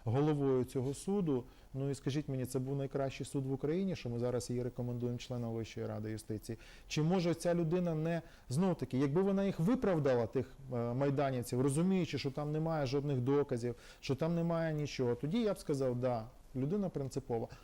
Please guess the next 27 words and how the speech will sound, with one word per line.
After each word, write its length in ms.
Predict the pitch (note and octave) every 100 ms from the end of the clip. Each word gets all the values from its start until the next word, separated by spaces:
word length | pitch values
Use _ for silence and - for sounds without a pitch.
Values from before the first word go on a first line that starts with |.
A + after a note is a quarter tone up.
| -
А 80 | F3
вона 160 | G#3+
зайняла 340 | G#3+ A3 G#3+ G#3+
позицію 480 | G#3 G3 G#3 G#3 G3+
ні 120 | G3+
вашим, 380 | G#3 G#3 G3 G3
ні 100 | G#3
нашим. 500 | A3+ A#3+ - D3+ B2 - - - D3
Да, 360 | D3+ F3 D3+
так 180 | C#3 D3+ - - -
трошечки 760 | G#3 G#3+ F#3+ - F#3+ F#3 F3 D#3 - -
виділилася 720 | D#3+ G3 F#3 F#3 F3 E3 F3
із 160 | E3
цього 240 | - F3 F3+
ряду, 360 | G#3 G#3+ D#3 D3+
але 140 | D#3+
це 140 | D#3+ F3
не 140 | F3+
означає, 500 | D#3+ E3+ F#3 F#3 F3
що 100 | D3
це 160 | - D#3
моральна 400 | D3+ D#3+ D3+ C#3
і 80 |
чесна 300 | B2+ D3+ D3+
людина, 420 | C#3+ D3 F3 E3 B2+ - -
яка 240 | B2+ C3 D3+
повинна, 680 | C#3+ C#3 D#3+ D3+ C3 A#2+